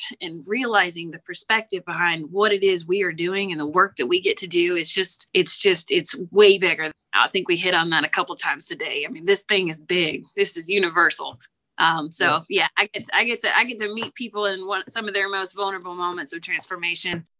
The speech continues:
Speaker 1: and it is truly humbling.
Speaker 2: Wow, thank you so much for sharing that, Lindsay. And, and so once again, everybody out there in Radio Land, shout out to the Stepping Up Initiative,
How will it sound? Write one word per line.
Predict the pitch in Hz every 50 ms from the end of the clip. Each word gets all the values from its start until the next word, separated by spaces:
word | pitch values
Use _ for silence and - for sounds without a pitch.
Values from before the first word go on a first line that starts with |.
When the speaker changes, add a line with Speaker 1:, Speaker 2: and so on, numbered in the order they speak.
| _ _ _
Speaker 1:
and | - 175 175
it | 175 170 175
is | 180 180 160 -
truly | - 240 208 190 180 180
humbling. | 165 160 131 123 - 113 - - - - - _ _ _ _ _
Speaker 2:
Wow, | 147 139 127 120 120
thank | - 165 160 139 127
you | 143 139
so | 131 - - 175 170
much | 156 160 156 156 -
for | - 135
sharing | 131 - 175 165 156 147 143
that, | 147 143 135 135
Lindsay. | 139 156 156 147 131 135 135 - _ - - - _ -
And, | 180 180 190 -
and | 208 202 196
so | - 202 190
once | 185 220 233 226 233 214
again, | 196 196 226 214 208 190 175 - - -
everybody | 214 214 190 208 196 196 202
out | 196 190 180
there | 190 185
in | 180 175
Radio | 185 185 180 185 185 185
Land, | 180 180 185 180 180 175 165 - _ _ _ _ _
shout | - - - 233 220 220 214
out | 208 202 196 190 190 185 - _ -
to | 214 190 185 185 175 160 156 - - _ _ -
the | 143 156
Stepping | 151 - - - 233 226 226 196 180 190
Up | 208 202 -
Initiative, | 180 175 175 165 - - 185 170 - 185 175 165